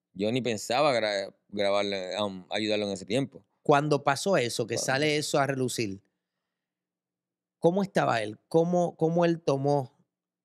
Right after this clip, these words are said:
Speaker 2: ese,
Speaker 1: Me
Speaker 2: ese
Speaker 1: testió, él me testió. Me testió y las palabras las tengo, lo ten-, tengo el texto ahí que me dice, me dice, "Hacho, aquí pasándola".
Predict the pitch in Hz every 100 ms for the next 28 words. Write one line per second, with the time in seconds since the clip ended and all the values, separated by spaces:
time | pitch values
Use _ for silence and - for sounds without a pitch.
0 | - 120 123 - 131 123 110 98 - _
1 | _ 104 104 107 107 110 104 110 113 101
2 | - 95 87 - _ _ - 98 98 92
3 | - 113 107 98 95 104 104 - 113 107
4 | 85 95 98 92 104 92 110 117 110 117
5 | 110 98 107 98 95 101 - - - 62
6 | 87 92 101 - 85 73 - _ _ _
7 | _ - 113 107 101 95 104 101 98 101
8 | 95 92 82